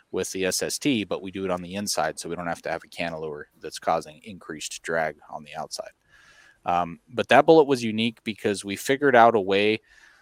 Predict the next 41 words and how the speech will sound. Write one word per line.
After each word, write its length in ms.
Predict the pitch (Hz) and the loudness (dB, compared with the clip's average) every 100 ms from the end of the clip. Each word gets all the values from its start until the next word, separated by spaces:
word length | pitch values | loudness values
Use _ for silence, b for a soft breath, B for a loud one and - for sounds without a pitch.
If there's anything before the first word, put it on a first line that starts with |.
| b b _ _ | b b _ _
to 120 | 127 | -8
get 200 | 113 127 | 2 4
it 140 | 151 - | 4 0
to 120 | 135 | -4
continuously 920 | - 110 - 117 117 107 - 104 92 | -4 -8 -4 -2 0 -2 -2 -2 -4
expand 600 | 87 - - 87 78 78 | -4 -8 -8 -8 -10 -16
is 140 | 85 | -14
the 180 | 85 104 | -14 -14
easiest 320 | 92 90 90 | -12 -12 -8
way 120 | 90 | -8
to 80 | 82 | -8
describe 480 | - - - 78 - | -10 -10 -8 -10 -12
it. 80 | - | -14
So 200 | - 117 | -2 0
a 40 | |
traditional 480 | 104 127 156 - 147 | 0 4 4 4 0
bullet, 320 | 120 120 123 - _ _ _ _ _ _ _ _ - 127 | 4 6 6 2 _ _ _ _ _ _ _ _ -8 -2
um, 440 | 107 95 92 90 - | 0 -2 -6 -14 -16
you 100 | - | -8
know, 100 | 104 | -6
when 120 | 101 98 | -4 -6
the 80 | |
nose 420 | 101 113 123 123 - _ _ | -2 2 4 2 -6 _ _
opens 380 | 123 123 120 117 | -4 -2 -2 2
up, 220 | 107 - | 2 0
it 100 | 101 | -6
kinda 240 | - 117 | -2 -2
happens 440 | 104 110 - 113 110 | 4 4 4 0 -6
in 80 | 98 | -8
a 40 | |
pretty 340 | - 127 117 104 98 | -6 -2 -2 -4 -10
rapid 580 | 101 113 110 - 101 | 0 6 6 4 -2
fashion, 560 | - 113 113 - 113 113 | 2 4 4 2 -4 -6
and 140 | 120 98 | -10 -8
the 60 | |
nose 240 | 98 113 110 | -4 -4 -4
is 100 | 107 | -2
opening, 440 | 113 113 113 110 | -2 -2 -6 -6
and 200 | - 104 | -8 -8
then 160 | 101 98 | -6 -6
it 240 | 95 104 | -8 -14